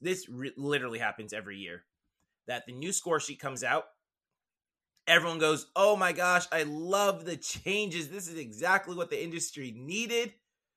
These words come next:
And then by the time we start competing, everyone starts complaining again. "Oh, this score sheet's terrible. I hate this score sheet. It's awful."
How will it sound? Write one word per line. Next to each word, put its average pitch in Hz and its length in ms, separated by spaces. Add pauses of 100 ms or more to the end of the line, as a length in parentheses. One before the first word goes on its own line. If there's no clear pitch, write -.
(320)
And 156 200
then 160 120
by 139 140
the - 40
time 156 320
we 143 80
start 139 240
competing, 120 720 (380)
everyone 143 280
starts 135 240
complaining 131 520
again. 95 300
"Oh, 202 260
this 175 160
score 170 220
sheet's - 280
terrible. 156 400
I 131 80
hate 139 160
this 127 160
score 131 260
sheet. 120 220
It's 104 160
awful." 104 420